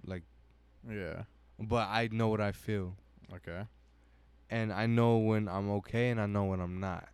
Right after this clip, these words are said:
Speaker 2: Yeah.
Speaker 1: And I know when I'm really, really, really not.
Speaker 2: Mm-hmm.
Speaker 1: So what I'm saying is, as we, you,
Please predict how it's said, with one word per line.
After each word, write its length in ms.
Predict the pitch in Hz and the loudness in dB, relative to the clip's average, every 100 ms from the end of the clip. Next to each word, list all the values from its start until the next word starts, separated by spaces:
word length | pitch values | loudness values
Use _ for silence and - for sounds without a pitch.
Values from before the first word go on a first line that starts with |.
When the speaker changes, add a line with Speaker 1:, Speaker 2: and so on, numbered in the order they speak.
| - - | -20 -16
Speaker 2:
Yeah. 420 | 107 90 80 - 120 | -10 -8 -6 -8 -10
Speaker 1:
And 140 | 110 110 | -4 0
I 40 | |
know 180 | 117 117 | 2 2
when 160 | 110 | 4
I'm 320 | 101 101 104 113 | 2 2 4 8
really, 360 | 123 117 110 | 10 10 6
really, 300 | 104 104 101 | 4 2 0
really 500 | 98 95 107 107 101 | -2 -4 -6 -6 -6
not. 260 | 92 90 - - - - - 104 | -6 -6 -8 -14 -20 -20 -20 -16
Speaker 2:
Mm-hmm. 380 | 95 92 90 101 - - | -14 -12 -12 -14 -16 -20
Speaker 1:
So 200 | - 110 | -12 -6
what 140 | 107 107 | -4 -2
I'm 120 | 98 | -2
saying 320 | - 123 113 | 0 0 0
is, 200 | 107 95 | 0 -2
as 440 | - 98 101 90 - | -4 -4 -4 -6 -12
we, 520 | 101 110 110 107 104 - - | -8 -6 -4 -6 -8 -12 -12
you, 480 | 98 107 110 107 104 | -6 0 2 2 -2